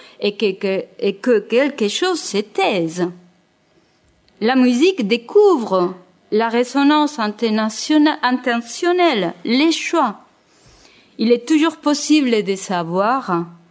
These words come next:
de quelle écoute provient la musique et pas uniquement à quelle écoute elle s'adresse. Si l'écoute des sons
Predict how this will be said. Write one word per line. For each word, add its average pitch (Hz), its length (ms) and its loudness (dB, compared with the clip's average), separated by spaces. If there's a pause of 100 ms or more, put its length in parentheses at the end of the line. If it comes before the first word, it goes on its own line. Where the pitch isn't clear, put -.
(340)
de 185 180 0
quelle 277 360 2
écoute - 680 -2 (300)
provient 269 640 0 (320)
la 240 180 0
musique 214 640 -2 (1120)
et 196 120 -6
pas 277 300 0
uniquement 208 600 -2 (640)
à 185 120 -4
quelle 269 280 0
écoute 202 540 -6 (420)
elle 233 180 -2
s'adresse. - 840 -8 (2500)
Si - 160 2
l'écoute 330 440 0
des 247 200 -2
sons 247 480 -4